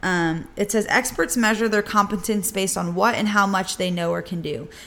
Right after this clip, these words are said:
Believing that they will never know enough, they fear being exposed as inexperienced or unknowledgeable."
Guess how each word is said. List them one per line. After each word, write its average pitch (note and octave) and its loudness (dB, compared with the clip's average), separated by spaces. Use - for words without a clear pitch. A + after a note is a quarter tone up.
Believing A#3 2
that G#3 -4
they G#3 2
will F#3 -2
never G3 0
know A#3 0
enough, F#3+ 0
they F#3+ 0
fear A3 0
being G#3 0
exposed F#3+ -2
as F#3 -2
inexperienced G3 -4
or G3 0
unknowledgeable." E3+ -4